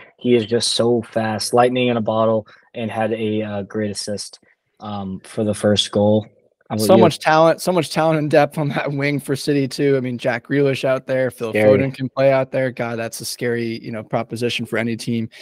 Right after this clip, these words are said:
Speaker 2: Yeah, I have Xavi Simons. We've talked about him before. I don't believe I've had him as my young player of the week yet,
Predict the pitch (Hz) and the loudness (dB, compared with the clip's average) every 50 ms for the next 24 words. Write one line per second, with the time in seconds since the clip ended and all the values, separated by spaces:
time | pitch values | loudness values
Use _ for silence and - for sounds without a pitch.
0 | - - - - 165 160 160 - 160 170 185 196 190 165 - 190 175 160 151 143 | -20 -8 2 4 4 4 4 4 4 4 6 6 6 4 6 4 6 6 4 2
1 | - - 160 160 160 160 160 160 156 156 - - - 147 151 143 143 131 - 160 | 2 0 0 0 0 0 0 -2 -2 -4 -6 -8 -10 -8 -6 -4 -6 -2 0 0
2 | 143 139 139 143 143 143 139 139 131 127 120 - - 143 143 143 139 127 151 160 | 0 0 0 0 0 0 2 0 -2 -6 -8 -4 -2 2 2 2 2 2 0 -2
3 | 156 156 156 151 143 131 - 131 123 131 135 143 143 147 139 127 147 143 143 143 | -2 -2 -2 -2 -2 -4 -4 -6 -6 -6 -6 -4 -4 -4 -4 -4 -6 -4 -4 -4
4 | 143 143 143 135 - 143 143 139 139 135 139 147 143 147 147 143 147 - 151 143 | -4 -4 -6 -4 -4 -2 0 0 -2 -2 -4 -4 -2 -2 -4 -4 -4 -4 -2 -2
5 | 147 135 - | -2 -2 -4